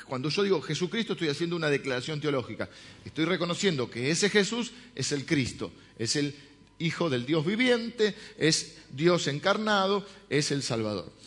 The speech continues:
Ahora, dice, "El nacimiento fue así. Estaba María desposada con José", es decir, una especie de mayor que un compromiso, era un casamiento, pero no vivían juntos, no tenían todavía, no vivían bajo el mismo techo, no dormían juntos.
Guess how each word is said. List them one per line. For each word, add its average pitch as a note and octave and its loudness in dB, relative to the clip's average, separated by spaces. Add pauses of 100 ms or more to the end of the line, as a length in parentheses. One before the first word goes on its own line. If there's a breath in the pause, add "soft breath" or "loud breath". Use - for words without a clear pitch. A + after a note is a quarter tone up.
(220 loud breath)
Ahora, F3+ 10
dice, F#3+ 4
"El G3+ 2
nacimiento G#3 2
fue E3+ -2
así. A#2 -4
Estaba D#3+ 2 (220 loud breath)
María D3+ 0
desposada D3+ 0
con F3 -4
José", B3 0
es - -14
decir, C3+ -4
una C3+ -4
especie C#3 -2
de B2 -12
mayor B2+ -2
que D3+ -6
un C#3 -4
compromiso, E3+ -4
era A2 -6
un A#2 -8
casamiento, E3 -6
pero A#2 -4
no C3 -4
vivían D#3+ 0
juntos, B3 -10 (260 loud breath)
no C#3+ -4
tenían C3 -4
todavía, B2 0 (160 loud breath)
no B2+ -4
vivían B2+ 0
bajo A#2+ -2
el A#2 -4
mismo C#3+ -6
techo, E3 -4
no A#2 -4
dormían B2+ -4
juntos. D#3+ -6